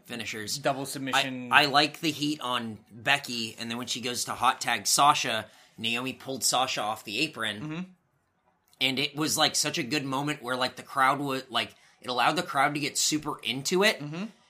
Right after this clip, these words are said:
Speaker 1: and I felt like the crowd was really, really into this match.
Speaker 2: They were.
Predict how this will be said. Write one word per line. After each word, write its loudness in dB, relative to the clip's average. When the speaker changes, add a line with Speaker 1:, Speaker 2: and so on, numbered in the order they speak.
Speaker 1:
and 4
I 2
felt 6
like -2
the -6
crowd 6
was -4
really, 0
really -2
into -4
this -6
match. -4
Speaker 2:
They -4
were. -2